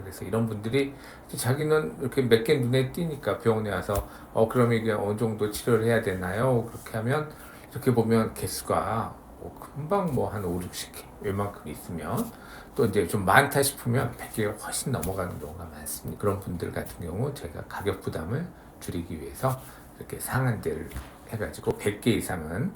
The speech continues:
카운트를 하지 않는 그런 식의 치료를 하고 있습니다. 저희 병원에서 하는 치료는 또한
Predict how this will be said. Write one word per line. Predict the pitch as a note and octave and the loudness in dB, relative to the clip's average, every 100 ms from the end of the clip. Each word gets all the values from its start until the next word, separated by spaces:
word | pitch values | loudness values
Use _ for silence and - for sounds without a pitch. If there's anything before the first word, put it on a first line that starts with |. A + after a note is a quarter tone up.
| - - - - - | -8 -20 -14 -14 -10
카운트를 | - B2 A#2+ - F#2 | -2 0 0 -2 -6
하지 | F2 - | -4 -6
않는 | D#2+ E2 A#2+ A2+ | -6 -2 -2 -2
그런 | - D#2+ D#2 | -6 -6 -6
식의 | - G#2 - | -4 -6 -6
치료를 | - - - | -4 -4 -4
하고 | - - | -6 -6
있습니다. | - - - - - - - - - | -6 -6 -8 -10 -12 -12 -18 -20 -10
저희 | - A2 | 6 8
병원에서 | A#2 A#2 A2 G2 G#2+ | 8 8 6 2 0
하는 | A2 A2 | -2 -2
치료는 | - A2+ G#2+ B2+ B2+ | -4 -4 0 0 2
또한 | B2 F#2+ G2 F3 | 0 2 2 2